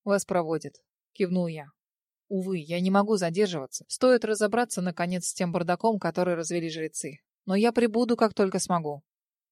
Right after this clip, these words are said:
«Я поняла. Спасибо». Я наклонился к племяннику и тихо шепнул: «Береги нашу Ви. Крепко береги. А как всё закончится, я возьму вас к эльфам.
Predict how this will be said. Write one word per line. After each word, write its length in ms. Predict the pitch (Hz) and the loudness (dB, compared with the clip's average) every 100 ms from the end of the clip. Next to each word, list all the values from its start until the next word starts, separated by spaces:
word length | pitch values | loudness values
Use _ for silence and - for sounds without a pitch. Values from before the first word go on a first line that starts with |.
| _ | _
«Я 200 | - 190 | -6 -6
поняла. 420 | 190 190 180 139 - _ _ _ _ _ _ | -4 -8 -8 -14 -18 _ _ _ _ _ _
Спасибо». 560 | - - 180 175 - - _ _ _ _ _ _ _ _ | -20 -14 -12 -12 -16 -20 _ _ _ _ _ _ _ _
Я 160 | 202 | 2
наклонился 500 | 220 214 226 254 - | 2 4 2 2 -4
к 80 | 240 | -6
племяннику 560 | 220 214 240 240 226 214 | -4 -2 -2 -4 -2 -4
и 40 | |
тихо 260 | - 220 208 | -2 -4 -4
шепнул: 500 | - 208 208 226 220 _ _ _ _ _ _ _ | -8 -2 -2 -2 -4 _ _ _ _ _ _ _
«Береги 500 | 170 170 165 156 185 | -4 0 0 0 2
нашу 380 | 208 196 - 208 | 2 0 -2 -4
Ви. 320 | 175 160 160 _ _ _ | -4 -6 -8 _ _ _
Крепко 500 | 180 165 190 - 196 | -4 0 0 0 0
береги. 460 | 180 170 160 151 131 - _ | 0 -2 -6 -12 -12 -16 _
А 100 | 180 | -2
как 160 | 196 190 | -2 -2
всё 160 | - | -2
закончится, 720 | 180 170 202 233 - - - - | 0 2 0 -2 -6 -12 -14 -14
я 200 | 175 190 | 0 2
возьму 300 | 220 226 214 | 2 2 2
вас 180 | 202 185 | 0 0
к 80 | - | -6
эльфам. 320 | 156 - - | -10 -10 -18